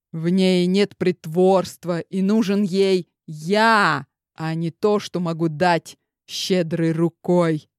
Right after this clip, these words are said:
Впервые в жизни я чувствовал себя по-настоящему нужным. А потом она просто сбежала, оставив мне на память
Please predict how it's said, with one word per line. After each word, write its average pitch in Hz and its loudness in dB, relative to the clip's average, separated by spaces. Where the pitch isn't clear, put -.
Впервые 190 0
в 180 -2
жизни 170 -2
я 165 0
чувствовал 160 -4
себя 160 -2
по-настоящему 165 -2
нужным. 165 -2
А 196 2
потом 202 0
она 175 0
просто 165 -2
сбежала, 165 0
оставив 165 -2
мне 165 -4
на 165 -2
память 160 -2